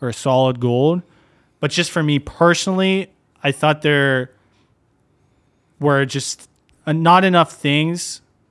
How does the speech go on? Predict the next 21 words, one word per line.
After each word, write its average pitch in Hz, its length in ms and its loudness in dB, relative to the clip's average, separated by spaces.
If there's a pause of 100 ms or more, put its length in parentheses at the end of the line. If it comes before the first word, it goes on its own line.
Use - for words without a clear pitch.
(1000)
to 147 100 -2
really 143 360 4
grab 131 480 2
me 117 360 -4 (720)
to 147 80 -2
get 131 180 0
to 120 80 -8
that 107 180 -6
gold. 107 240 -6
So 127 120 -2
I 123 80 0
had 165 340 2
it 143 140 0
at 127 140 -6
an 123 200 -10
eighty-five, 110 760 -8 (360)
very 131 220 0
high 120 340 -4
silver, 110 680 -10 (140)
top 127 240 -6
silver. - 400 -20